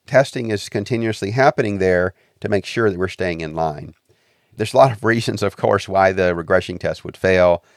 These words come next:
It could be that something was changed that shouldn't have been changed or wasn't changed correctly.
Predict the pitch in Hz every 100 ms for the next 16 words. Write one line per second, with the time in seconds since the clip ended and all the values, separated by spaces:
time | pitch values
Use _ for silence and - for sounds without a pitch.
0 | _ - 80 - 95 78 85 82 80 76
1 | 76 - 87 82 71 - - - 101 92
2 | 90 90 - - 104 101 92 95 87 92
3 | 90 90 87 71 73 80 78 78 73 -
4 | 76 92 - 95 92